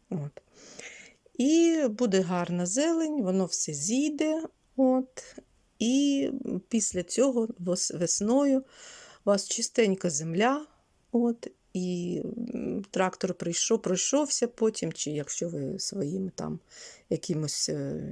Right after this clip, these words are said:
іншими засобами ви там свою землю гортаєте, це мер-, не знаю.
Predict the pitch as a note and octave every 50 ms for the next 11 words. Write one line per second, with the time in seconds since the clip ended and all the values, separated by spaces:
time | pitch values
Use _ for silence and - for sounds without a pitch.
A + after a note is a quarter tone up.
0 | - - - B3 A3 B3+ C#4 C4 - - - A#3 A3 G3+ F#3 G3+ F#3+ F#3+ - -
1 | F#3+ F3+ E3+ F3 E3+ E3+ E3 E3+ E3+ - - D#3+ D#3+ - - E3+ E3+ E3 D#3+ D#3+
2 | E3 E3+ D#3+ D#3+ D#3 E3 E3 - _ _ _ - D#3 E3 - - - D#3+ D#3 D#3+
3 | D#3+ - - - - - D#3+ D#3 D#3 F3 F#3 - - F#3+ D3+ - E3+ F3+ F#3+ -
4 | - - - F3